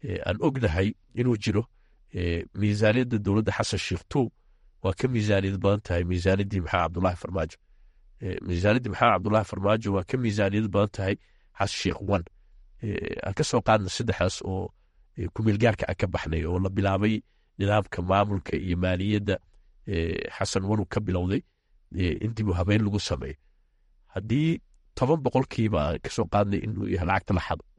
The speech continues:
Xasan Sheikh one miisaaniyaddiisu afar boqol oo milyan ay ahayd. Ten percentage aa la xadayay, Farmaajo aa yimid, siddeed boqol ay gaartay, sagaal boqol. Ten percentage haddii la xadayay, waa ka musuq maasuq badan yahay, dabcan.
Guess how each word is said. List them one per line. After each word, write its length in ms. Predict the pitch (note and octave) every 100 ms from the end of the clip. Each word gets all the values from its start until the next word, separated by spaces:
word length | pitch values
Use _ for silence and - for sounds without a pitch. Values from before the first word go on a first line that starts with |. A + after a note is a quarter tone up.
| - - _ _ _ _ _ _
Xasan 200 | - -
Sheikh 180 | - C3 A#2
one 180 | E3 - _ _ _
miisaaniyaddiisu 560 | A#2 A2+ B2 C#3+ C3 -
afar 200 | C3 C3 B2
boqol 260 | G2 A2+
oo 60 | G#2+
milyan 280 | G2+ G2+ F#2+
ay 60 | -
ahayd. 140 | - _ _ _ _ _ _
Ten 140 | - D3
percentage 460 | C3 - D3+ C3+ C#3+
aa 60 | A#2+
la 80 |
xadayay, 360 | G#2 C#3+ C#3 C3+ B3+ _ _ _ _ _ _ _ -
Farmaajo 400 | A2+ B2+ D3+ C3+
aa 80 | A#2+
yimid, 240 | C3+ F#3 - _
siddeed 320 | - - C#3+ B2+
boqol 220 | - A2+
ay 60 | F#2+
gaartay, 240 | F2+ -
sagaal 280 | - G2+ F#2
boqol. 200 | - - - _ _ _ _
Ten 140 | D#3 D3+
percentage 440 | - D#3+ D#3+ C#3
haddii 160 | B2+ C#3+
la 80 | -
xadayay, 240 | C#3+ C#3
waa 80 | -
ka 100 | -
musuq 200 | G3 G#3+
maasuq 200 | E3 -
badan 160 | E3 D#3
yahay, 120 | F#2+ -
dabcan. 240 | F2+ D#2+